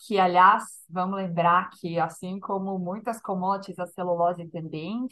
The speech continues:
fez um movimento importante de alta de preço nos anos de dois mil e vinte e um, dois mil e vinte e dois. Então, todo esse movimento de alta de preço pressionando o custo da Santa Maria, junto com o câmbio,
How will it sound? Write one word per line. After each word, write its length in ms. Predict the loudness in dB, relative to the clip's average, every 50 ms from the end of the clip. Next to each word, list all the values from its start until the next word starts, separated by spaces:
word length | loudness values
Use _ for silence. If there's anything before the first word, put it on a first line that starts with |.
| -10 -8
fez 240 | -6 -4 -4 -4 -4
um 80 | -4
movimento 460 | -4 -4 -4 -4 -6 -10 -10 -10 -12
importante 580 | -12 -8 -8 -8 -8 -8 -10 -8 -8 -8 -8 -8
de 120 | -6 -2 0
alta 260 | 0 0 -2 -6 -10
de 100 | -12 -12
preço 440 | _ -12 -10 -8 -8 -8 -10 -10 -14
nos 120 | -16 -14 -14
anos 200 | -14 -14 -14 -14
de 80 | -12
dois 180 | -10 -10 -10 -10
mil 140 | -10 -10 -10
e 100 | -12 -12
vinte 260 | -12 -14 -14 -12 -12
e 40 | -10
um, 160 | -10 -10 -8
dois 180 | -8 -8 -8
mil 140 | -8 -10 -14
e 40 | -14
vinte 260 | -14 -16 -18 -18 -16
e 40 | -12
dois. 340 | -8 -4 -2 -2 -2 -4 -6 -14 _ _ _ -20 _ -20 -20 _ _ -10
Então, 300 | -8 -6 -4 -4 -4 -2
todo 160 | -2 0 0
esse 160 | 0 0 0
movimento 400 | -2 -2 -2 -2 -4 -6 -6 -4
de 80 | 2 6
alta 240 | 6 6 6 4
de 140 | -6 -8 -8
preço 420 | -6 -4 -4 -4 -4 -6 -10 -16 -18 _ _ _ _ _ _ _ -4
pressionando 800 | 0 0 0 0 -2 -4 -2 -2 0 0 0 -2 -2 -2 -2 -4
o 60 | -4
custo 320 | -4 -4 -6 -6 -6 -8
da 100 | -8 -8
Santa 260 | -8 -8 -8 -4 -2
Maria, 460 | 0 0 0 -2 -2 -2 0 0 -2 -2 -6 _ _ -8
junto 480 | -8 -2 2 2 4 2 2 0 -4 -8
com 140 | -4 -6
o 80 | -6 -4
câmbio, 420 | 0 2 2 2 2 -2 -6 -8